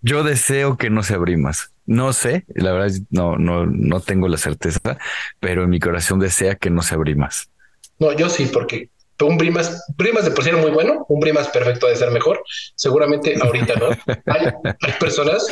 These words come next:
Speaker 2: hay personas, ¿no? Que han dicho que este, este deck como que es el que nadie quiere, ¿no? Este, ves que hacen, este, estas encuestas al mundo, ¿no? De cuál es el deck que no quieres de estos cinco, y,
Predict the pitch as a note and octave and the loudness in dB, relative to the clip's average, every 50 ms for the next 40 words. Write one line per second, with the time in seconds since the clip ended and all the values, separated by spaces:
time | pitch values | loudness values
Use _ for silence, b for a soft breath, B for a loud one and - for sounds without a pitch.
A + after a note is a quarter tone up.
0 | - C#3+ A2+ - - B2+ - - C3 C#3+ D3+ - - C3+ - - B2+ A#2+ B2+ B2+ | -2 -2 -2 0 0 0 0 0 0 0 0 0 -2 -2 0 0 -2 -2 -2 -2
1 | - C#3+ C#3 - - - - - - - B B B B B - B2 A2+ G#2+ - | -2 -4 -2 0 0 0 0 -2 -6 -12 B B B B B -2 -2 -2 -2 -4
2 | - - - G#2+ G#2+ G#2+ G#2+ A2 A2 - _ - - C3+ B2+ - D3+ C3+ C3+ C3+ | -4 -2 0 0 0 0 -2 -4 -6 -8 _ -6 -4 -4 -2 0 0 0 0 2
3 | C3+ C#3 B2 A2+ - - B2 A#2+ - B2+ A#2+ - B2 A#2+ B2 C3 D3 - - - | 0 2 2 0 0 0 0 -2 -2 -2 -2 -2 -2 0 0 0 0 0 0 0
4 | C3+ D#3+ - - - - _ _ _ _ _ - B2 D3 F3 C#3+ - - - - | 2 2 0 -2 -4 -12 _ _ _ _ _ 0 2 2 2 2 0 0 -2 0
5 | A#2 A#2+ B2 - - C3 A#2+ A2+ A#2+ B2 A#2+ - C3 B2 A2+ G#2+ - - - - | 0 0 0 0 0 -2 0 2 0 0 0 0 0 0 0 0 0 -2 -2 -2
6 | A#2 A2+ A2 A2+ B2 A#2 - C3+ B2 B2 B2 A2+ - C3+ C3+ - C#3+ B2+ - B2 | 0 0 0 0 0 -2 -2 -2 -2 -2 -2 0 0 -2 -2 -2 -2 -2 0 0
7 | B2 B2+ C3+ C#3+ D3 D3 E3 - - - B B B B B _ - B2 B2 C#3+ | 2 4 4 4 4 4 2 2 0 -2 B B B B B _ -2 0 2 2
8 | C#3+ D3 C#3 G3 G#3 A3 - G3 D#3+ D#3 F#3 F3 F#3 F3+ D#3 C#3 C#3+ C#3+ C#3+ - | 2 2 2 2 2 2 0 0 0 0 0 0 0 0 2 2 2 2 2 0
9 | D#3+ D3+ D3 C#3+ B2+ C3+ C#3 - - C#3+ C#3 - C#3 C#3 C3+ - F#3 G#3 - B2+ | 2 2 2 2 2 2 0 0 0 -2 -2 -2 -4 -4 -2 0 2 2 2 2
10 | A#2 A2 A2 A2 - | 0 0 -2 -4 -6